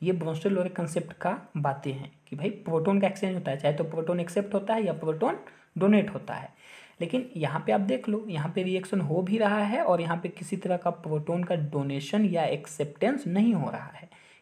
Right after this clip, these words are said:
एस ओ थ्री कैल्शियम ऑक्साइड के साथ रिएक्ट करके कैल्शियम सल्फेट बना रहा है बच्चों, तो ये भी एक हम लोग का क्या है, लिमिटेशंस है। खैर, मेन लिमिटेशंस ये है बच्चों,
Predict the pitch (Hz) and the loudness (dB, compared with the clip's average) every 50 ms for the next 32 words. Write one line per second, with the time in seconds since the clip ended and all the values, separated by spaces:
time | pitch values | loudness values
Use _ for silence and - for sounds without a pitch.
0 | _ - 147 151 - 160 151 151 - - 180 220 277 302 - - - - _ _ | _ -4 -4 -2 -2 -4 -4 -4 -4 -2 0 0 0 -2 -4 -10 -18 -20 _ _
1 | - 165 147 143 147 - 180 175 160 143 - - - 147 160 170 - 175 - - | -2 0 0 0 0 -2 -2 0 0 0 -2 -2 0 0 0 0 -2 -2 -2 0
2 | 208 196 - 156 143 156 156 - - 180 175 - - 214 - 202 196 196 - 214 | 0 0 0 -2 -4 -4 -6 -4 -4 -4 -4 -4 -6 -4 -2 0 0 0 0 0
3 | 208 - 240 226 220 - 277 233 175 143 127 117 113 117 120 - 143 - - - | 0 0 0 0 0 -2 -4 -2 -2 0 0 -2 -2 -4 -6 -10 -12 -14 -14 -16
4 | 196 - _ _ _ _ _ _ _ _ _ _ _ - 240 202 180 196 202 196 | -16 -18 _ _ _ _ _ _ _ _ _ _ _ -4 -2 0 0 0 0 2
5 | 214 247 240 196 185 185 - - 170 170 165 170 165 165 160 - - 170 160 156 | 2 4 4 4 4 4 0 -2 -2 -2 -2 -2 -2 -4 -6 -4 -2 -2 -2 -2
6 | 202 285 - - _ _ _ _ _ _ - 170 175 175 175 160 160 143 131 - | -4 -8 -10 -14 _ _ _ _ _ _ -4 0 2 2 2 2 0 -2 -4 -6
7 | - 113 - - - - - - - - - - - - 190 175 156 156 175 220 | -8 -10 -10 -12 -14 -16 -16 -16 -20 -20 -20 -6 -2 0 2 2 4 4 4 4
8 | 226 208 196 196 185 185 170 160 - 190 180 - - 147 135 131 110 92 175 - | 4 6 4 4 4 2 0 0 0 -2 -2 -2 -2 -2 -2 -2 -2 -4 -6 -10
9 | - - 156 | -12 -12 -12